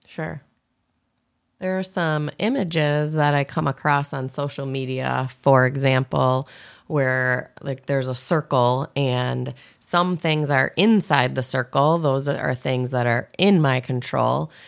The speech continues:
And then there are some things that are outside of the circle, which would be things that are out of my control. So the things in our control are boundaries we want to set, goals we set for ourselves,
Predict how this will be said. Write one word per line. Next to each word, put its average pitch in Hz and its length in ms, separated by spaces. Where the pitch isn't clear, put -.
And 151 200
then 139 160
there 139 140
are 139 100
some 139 320
things 131 460
that 135 120
are 131 200
outside 135 600
of 135 240
the 127 100
circle, 123 640
which 143 320
would 135 140
be 135 140
things 127 360
that 123 120
are 127 200
out 151 180
of 143 140
my - 140
control. - 540
So 143 380
the 165 80
things 170 460
in 302 340
our 131 240
control 127 920
are 131 540
boundaries 160 840
we 131 260
want 120 380
to 143 100
set, - 600
goals 180 640
we 131 160
set - 320
for - 180
ourselves, - 800